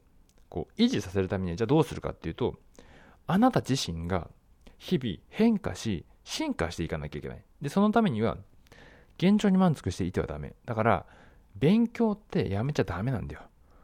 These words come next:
どんなに稼げるようになっても。例えば、十万円でも五十万円でも百万円以上稼げるようになったとしても、勉強はやめちゃダメ。勉強だけしててもダメだけども。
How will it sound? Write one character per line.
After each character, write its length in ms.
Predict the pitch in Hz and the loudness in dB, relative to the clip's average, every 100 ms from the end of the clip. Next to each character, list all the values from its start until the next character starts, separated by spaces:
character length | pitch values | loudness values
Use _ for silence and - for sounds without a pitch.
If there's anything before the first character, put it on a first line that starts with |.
| - - | -20 0
ど 140 | 151 | 2
ん 60 | 151 | 4
な 80 | 85 | 0
に 80 | - | -6
稼 260 | - 104 | -6 -2
げ 0 | |
る 40 | 117 | 0
よ 20 | |
う 20 | |
に 20 | 87 | 0
な 60 | |
っ 40 | - | -4
て 80 | |
も。 100 | - - | -8 -2
例 160 | 143 | 0
え 40 | 139 | 2
ば、 180 | 117 - - - - | -2 -6 -16 -20 -4
十 220 | 107 131 | 0 2
万 160 | 143 | 2
円 60 | 139 | 2
で 60 | 107 | 2
も 100 | 85 | 2
五 160 | 90 | 4
十 180 | 104 131 | 4 4
万 140 | 139 | 2
円 60 | 120 | 0
で 40 | |
も 60 | 87 | -2
百 220 | 98 101 | -4 0
万 140 | 147 151 | 2 2
円 40 | |
以 40 | |
上 80 | 107 | 2
稼 280 | - 98 123 | -2 -4 0
げ 60 | 120 | 2
る 40 | |
よ 20 | |
う 20 | |
に 40 | 95 | 2
な 80 | 110 | -2
っ 40 | |
た 100 | 87 | -4
と 60 | 82 | -6
し 40 | |
て 80 | 104 | -4
も、 160 | 110 | -4
勉 320 | 82 110 160 165 | -2 2 2 2
強 200 | - 170 | 0 0
は 60 | |
や 120 | 90 | 0
め 120 | 90 110 | -4 -2
ち 60 | |
ゃ 60 | 107 | -2
ダ 100 | 73 | -4
メ。 160 | 62 - _ _ - - - _ - _ _ _ _ _ _ _ - | -12 -16 _ _ -20 -20 -20 _ -20 _ _ _ _ _ _ _ -8
勉 240 | 104 147 170 | 0 2 4
強 100 | 170 | 4
だ 120 | 151 | 4
け 100 | 151 | 4
し 80 | - | 2
て 100 | 131 | 0
て 80 | 98 | 0
も 100 | 85 | 0
ダ 100 | 80 | -2
メ 60 | |
だ 80 | 76 | -4
け 60 | 78 | -4
ど 80 | |
も。 200 | 87 92 | -2 -2